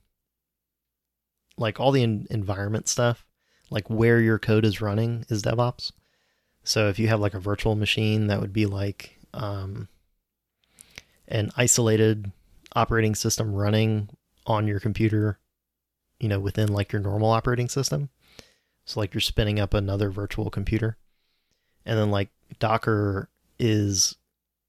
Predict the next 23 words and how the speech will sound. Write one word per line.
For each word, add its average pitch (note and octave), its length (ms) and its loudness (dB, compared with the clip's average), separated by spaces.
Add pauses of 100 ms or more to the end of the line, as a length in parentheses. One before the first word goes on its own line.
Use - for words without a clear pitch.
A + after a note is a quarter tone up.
(220)
um, G2+ 580 -4 (180)
not A#2+ 220 0
virtual A2+ 300 0
machines, A2+ 360 -2
but G#2 160 -4
containers. A#2 680 -4 (520)
So - 140 -4
they're, G#2+ 120 4
like, G2 480 -4 (1120)
instead A#2+ 280 -2
of G#2+ 120 2
having G#2 280 0
the G2+ 100 0
entire G2+ 360 -4
operating G#2+ 460 -2
system A#2 480 -4 (140)
running B2 380 -2 (640)
in A2+ 140 -2
the G2+ 80 -2
virtual A2 260 0
machine, B2 380 0
you've G2+ 180 -2
got G#2 300 0